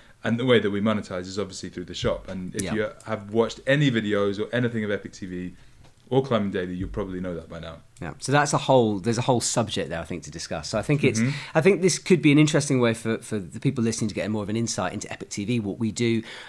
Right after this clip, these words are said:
Speaker 2: and what our aspirations are. Because I think, uh,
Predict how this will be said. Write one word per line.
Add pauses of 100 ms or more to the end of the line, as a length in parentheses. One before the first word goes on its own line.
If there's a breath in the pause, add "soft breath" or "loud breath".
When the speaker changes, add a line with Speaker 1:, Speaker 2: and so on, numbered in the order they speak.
Speaker 2:
and
what
our
aspirations
are.
Because
I
think, (580 loud breath)
uh,